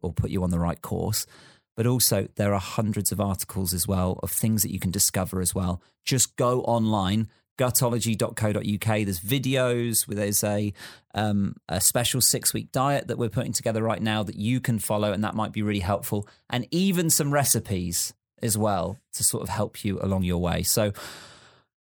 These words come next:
I feel like that was energy done reasonably well.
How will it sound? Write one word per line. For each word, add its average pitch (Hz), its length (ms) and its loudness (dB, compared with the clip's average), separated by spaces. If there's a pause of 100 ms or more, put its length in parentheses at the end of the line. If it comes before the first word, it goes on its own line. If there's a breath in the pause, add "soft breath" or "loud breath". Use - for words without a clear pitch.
(320)
I 139 100 0
feel 185 260 2
like 151 240 0
that 160 160 0
was 151 160 2
energy 135 400 0
done 95 480 -2 (240)
reasonably 110 560 -2
well. 90 340 -2